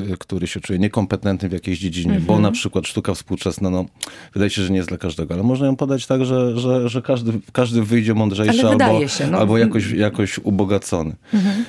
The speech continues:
Speaker 1: E, więc, więc to są, to są takie bardzo konkretne wyzwania. Em, ale też w kontekście komunikacji nasz-, naszej pracy, naszej, naszej działalności tu,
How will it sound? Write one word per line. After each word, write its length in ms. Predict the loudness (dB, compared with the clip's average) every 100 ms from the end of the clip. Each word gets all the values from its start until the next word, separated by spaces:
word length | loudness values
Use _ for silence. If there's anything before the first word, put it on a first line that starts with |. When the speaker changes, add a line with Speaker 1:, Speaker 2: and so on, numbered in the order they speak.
| -6
Speaker 1:
E, 840 | -2 2 2 2 2 2 2 2 0
więc, 440 | 2 0 0 -6 -4
więc 220 | -2 0
to 160 | 0 0
są, 300 | 0 -2 0
to 120 | -2
są 160 | -2
takie 240 | -4 -4 -2
bardzo 280 | -2 -4 -4
konkretne 460 | -4 -4 -4 -4
wyzwania. 560 | -4 -4 -2 0 0 -2
Em, 760 | -4 -4 -2 0 0 0 -2 -2
ale 220 | 0 2
też 460 | 2 0 -2 -6 -10 -14 -18
w 60 | -2
kontekście 540 | 0 0 -2 -4 -6
komunikacji 1160 | -2 2 4 4 2 0 0 -2 0 2 2 2
nasz-, 640 | 2 4 2 0 -4 -6 -2
naszej 480 | 0 2 0 -2 0
pracy, 600 | 0 0 0 -2 -2 0
naszej, 440 | 0 -2 -2 -2
naszej 280 | -2 -2 -2
działalności 680 | 0 2 4 2 0 -4 -4
tu, 300 | -2 0 -2